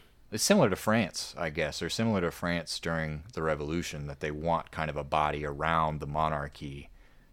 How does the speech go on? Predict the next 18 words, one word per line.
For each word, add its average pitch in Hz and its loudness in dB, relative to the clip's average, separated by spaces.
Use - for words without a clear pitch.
to 78 -4
advise 78 2
them, 71 -8
but 71 -6
also 73 -4
to 76 -8
keep 71 -10
them 78 0
in 69 -8
check, 69 -8
and 73 -8
they 71 -8
want 76 -4
a-, - -10
entry 82 -2
into 76 -10
this, 69 -10
uh, 69 -12